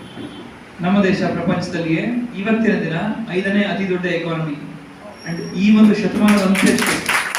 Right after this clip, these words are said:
ಈ ಒಂದು ಶತಮಾನದ ಅಂತ್ಯಕ್ಕೆ ನಮ್ಮ ದೇಶ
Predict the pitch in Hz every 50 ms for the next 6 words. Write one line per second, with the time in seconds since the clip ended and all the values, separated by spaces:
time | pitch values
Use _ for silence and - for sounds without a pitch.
0 | - - - - - - - - - - - - - - - - - 185 196 208
1 | 220 226 220 226 220 220 214 214 - 185 - - - 208 208 202 202 202 202 202
2 | 196 180 175 190 190 - 196 185 - - - 165 151 151 156 160 - 156 151 156
3 | 160 165 160 160 160 156 -